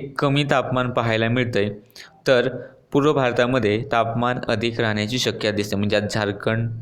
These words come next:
बिहार, पश्चिम बंगालचा भाग येतो. आणि अशा प्रकारे जर राजस्थानच्या आसपास तापमान कमी असेल तर नक्कीच येणाऱ्या मान्सूनच्या पावसावळ्याचा प्रभाव, विपरीत प्रभाव होऊ शकतो, कारण जर तापमान जर वाढलं नाही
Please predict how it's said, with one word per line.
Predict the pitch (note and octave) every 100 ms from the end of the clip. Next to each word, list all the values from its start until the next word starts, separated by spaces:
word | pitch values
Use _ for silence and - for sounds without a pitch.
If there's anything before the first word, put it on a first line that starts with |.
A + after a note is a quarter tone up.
| A2
बिहार, | G#2 G#2+ G2+ G2+
पश्चिम | - - A2 - G#2+
बंगालचा | G#2+ G#2 G#2 G#2+
भाग | G#2 G2
येतो. | G2 - - _ _ _ _ _ _ - _ _ _ _ _ _ _ _ _
आणि | - B2+ C#3+ D3 C#3+ -
अशा | C3 C#3
प्रकारे | C#3 C#3+ D3 C#3+
जर | C#3+
राजस्थानच्या | C#3 C3 B2 B2 C3+ C3+
आसपास | B2 B2+ C#3 -
तापमान | A#2+ A#2 A#2+
कमी | A#2+ - C3 C3
असेल | A#2 - A#2+ F3 - _ -
तर | A#2+ A#2+ - - -
नक्कीच | A#2+ B2 - D3 D#3 D3
येणाऱ्या | A#2+ A#2 A#2+
मान्सूनच्या | A#2 A2 A2+ C3 B2 C3
पावसावळ्याचा | A#2+ G#2+ A#2 A#2 A2 A2+
प्रभाव, | A2+ A2+ A2 A2 A2+ - - - -
विपरीत | A2 - C#3 C#3+ F3
प्रभाव | F3+ D#3+ C#3+ C3+ C3
होऊ | B2 B2
शकतो, | B2+ A#2+ - B2+
कारण | B2+ - A2+ A2+
जर | A2 A2+ A#2
तापमान | A#2+ A#2+ C#3 D3
जर | C#3+
वाढलं | C3+ A2+ G#2+ A2+
नाही | A2+ A#2 A2+ G#2+